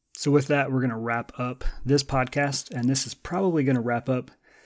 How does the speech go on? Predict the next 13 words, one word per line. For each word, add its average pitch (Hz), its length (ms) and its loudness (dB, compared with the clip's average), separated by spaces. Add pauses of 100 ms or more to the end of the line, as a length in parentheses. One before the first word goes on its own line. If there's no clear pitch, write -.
(420)
um, 117 440 0 (760)
our 123 160 0
discussion 143 400 4
of 131 60 6
Arminian 127 400 8
theology, 120 720 -2 (500)
at 131 60 0
least 143 200 6
for 127 120 2
a 117 80 -2
while, 117 460 0 (300)
uh, 107 260 -8 (200)
in, 110 380 -6